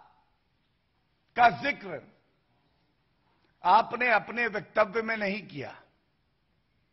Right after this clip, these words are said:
सच शून्य,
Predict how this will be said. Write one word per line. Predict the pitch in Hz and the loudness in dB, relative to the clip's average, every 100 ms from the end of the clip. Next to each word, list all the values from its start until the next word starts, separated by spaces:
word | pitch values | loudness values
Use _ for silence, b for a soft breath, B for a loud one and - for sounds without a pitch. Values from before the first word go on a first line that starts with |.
| _ _ _ _ _ _ _ _ _ _ _ _ _ _ _ _ _ _ _ _ _ _ _ _ _ _ _ _ _ _ _ _ _ _ - | _ _ _ _ _ _ _ _ _ _ _ _ _ _ _ _ _ _ _ _ _ _ _ _ _ _ _ _ _ _ _ _ _ _ 2
सच | 233 240 - - - _ _ _ _ _ _ - | 4 4 -4 -16 -20 _ _ _ _ _ _ -12
शून्य, | 233 294 311 277 208 | -2 0 0 0 -2